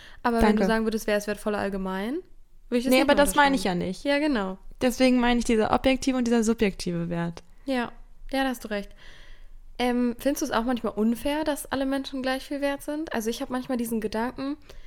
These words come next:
Speaker 1: irgendwie finde ich es krass unfair, dass ich genauso viel wert bin wie ein Mensch, der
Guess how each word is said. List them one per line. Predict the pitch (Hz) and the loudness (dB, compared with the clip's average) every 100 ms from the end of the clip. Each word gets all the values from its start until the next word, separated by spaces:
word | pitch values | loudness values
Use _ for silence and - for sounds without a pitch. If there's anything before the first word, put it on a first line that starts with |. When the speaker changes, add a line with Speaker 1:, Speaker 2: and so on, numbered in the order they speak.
| - - | -14 -2
Speaker 1:
irgendwie | 277 277 | 0 2
finde | 269 247 | 0 -2
ich | 226 | -4
es | - | -6
krass | 247 247 | -6 -4
unfair, | 233 240 - 254 | -6 -6 -4 -4
dass | 233 226 | -4 -8
ich | - | -8
genauso | 202 202 233 247 | -6 -2 -2 -4
viel | 247 226 | -8 -6
wert | 220 214 | -4 -4
bin | 226 214 | -6 -4
wie | 208 | -6
ein | 208 | -4
Mensch, | 214 220 - | -4 -6 -6
der | 202 | -6